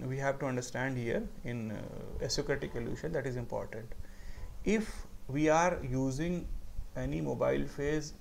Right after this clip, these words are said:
which is a mixture of more than one liquids, more than one miscible liquids,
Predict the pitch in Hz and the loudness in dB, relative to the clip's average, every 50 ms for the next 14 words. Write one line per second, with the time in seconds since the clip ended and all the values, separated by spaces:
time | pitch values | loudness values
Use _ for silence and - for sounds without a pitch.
0 | - - - 135 123 127 127 - 139 139 127 113 120 123 - - - - 151 147 | -10 -6 -4 -4 -2 -2 0 0 0 0 0 0 -2 -2 -4 -6 -2 0 2 2
1 | 139 131 127 127 135 123 - - - 127 127 120 120 123 127 123 - - 117 123 | 4 4 4 2 2 0 -4 -10 -10 -6 -4 -2 0 0 -2 -2 -2 -2 -2 -2
2 | 120 110 107 - 127 120 120 117 117 113 120 120 117 - - - - - - - | -2 -4 -6 -6 -6 -4 -4 -4 -4 -4 -6 -8 -8 -8 -10 -12 -10 -10 -10 -12
3 | - - - - - - - - - - - - - - - - - - 123 123 | -12 -12 -14 -16 -20 -20 -18 -18 -16 -16 -16 -16 -16 -18 -18 -18 -10 -4 0 0
4 | 127 123 120 120 117 113 120 - 233 - 135 135 123 - 143 127 127 120 113 110 | 2 2 0 -2 -2 0 0 0 0 2 0 0 0 2 2 2 2 2 0 -2
5 | 113 - - - 120 117 - - | -6 -8 -10 -10 -10 -10 -10 -10